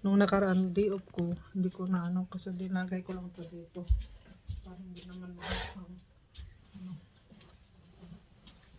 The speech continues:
Umulan kasi, kaya diniretso ko na lang paglagay dito. So, isang sampay ko na naman to, mga lads. Meron ako, mga lads, ka-busy dito, kaya yung mga nag, ah, ano, nasabi nila, ano ko,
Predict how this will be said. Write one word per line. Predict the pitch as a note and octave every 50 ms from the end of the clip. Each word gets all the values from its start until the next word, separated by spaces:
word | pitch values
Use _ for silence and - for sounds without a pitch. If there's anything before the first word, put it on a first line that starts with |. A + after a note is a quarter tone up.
| - - - - - - - - - - - - - - - _ _ A3
Umulan | G#3+ A3+ A#3 A#3 B3+ A#3+ A3+ A3
kasi, | A3 A3 G#3+ G3+ G3+
kaya | G3 G3 G3 G3+ G3+ G3+ F#3+ F#3+
diniretso | G#3+ G#3+ G#3+ G#3+ G#3+ G#3+ - G#3
ko | G#3 G#3+ G#3
na | G#3+ G#3
lang | G3+ G3+ G3+
paglagay | F#3+ F#3 G3 G3 F#3 F#3+ G3 F3+
dito. | F#3 G3 G3 - E3 E3
So, | - E3
isang | F3+ F#3 G3 F#3+ F#3
sampay | - F#3+ F#3+ G3+ G3+ G3+ G3 F#3+
ko | G3
na | F#3+ F#3+ F#3+
naman | F#3+ F#3+ F#3 F#3 F3+
to, | - F3
mga | F3 F3+ F3+ F3 F3+
lads. | E3+ E3 E3 - - - - - - - - - - - - - - - - - - -
Meron | G#3+ A#3 B3 B3 B3
ako, | B3 B3+
mga | A#3+ A#3+ A#3+ A3+
lads, | A3+ G#3+ G#3+ - -
ka-busy | A#3 G#3+ G3 G3+ G3+ G3 - A3 F#3
dito, | G3 G3+ F#3+ - G#3 G3+ G3+
kaya | G3 G3 G3 F#3+ F#3+ F#3+
yung | G3 G3
mga | F#3+ F#3+ F#3 F#3 F#3
nag, | F3+ F3+ F3 F3
ah, | F3 F3 F3 F3
ano, | F#3 F#3+ G#3 G#3 - - - - - - - - - - - -
nasabi | G3+ G3+ G#3 G#3 F#3+ F#3 F#3 G3 G3
nila, | F#3+ F#3+ F#3 F#3 F#3
ano | F#3 F#3 F#3 F3+ F#3 -
ko, | G#3 G#3